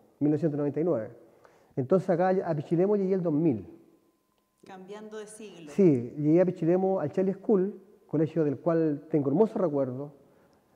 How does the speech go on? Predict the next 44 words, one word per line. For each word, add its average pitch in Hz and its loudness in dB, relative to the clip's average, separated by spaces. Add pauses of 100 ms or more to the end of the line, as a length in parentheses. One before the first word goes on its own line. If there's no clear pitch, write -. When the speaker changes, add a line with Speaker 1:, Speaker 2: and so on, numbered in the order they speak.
(120)
Speaker 1:
Bueno, 196 2
yo 170 4
la 160 4
verdad 180 0
es 190 -10
que 180 -2
acá 180 0
he 175 -4
pasado 170 -4
en 143 -4
todos 185 -2
los 190 -6
co-, - -16 (160)
he, 175 -2 (200)
he 160 0
pasado 165 2
por 180 4
todos 214 2
los 202 0
colegios 240 0
casi. - -6 (200)
Speaker 2:
Exactamente. - -20
Speaker 1:
Eh, 143 0
trabajé 151 0
también, 165 2
bueno, 160 2
en, 147 -2
en, 139 -6
en 135 -4
la, 123 -8 (1500)
en 147 -2
la 139 0
Divina 156 4
Camilo, 208 2
trabajaba 160 -2
en, 160 2
en 156 0
los 151 4
dos 180 0
colegios 196 2
fo-, 196 0
en 160 -4
forma 175 0
paralela. 165 0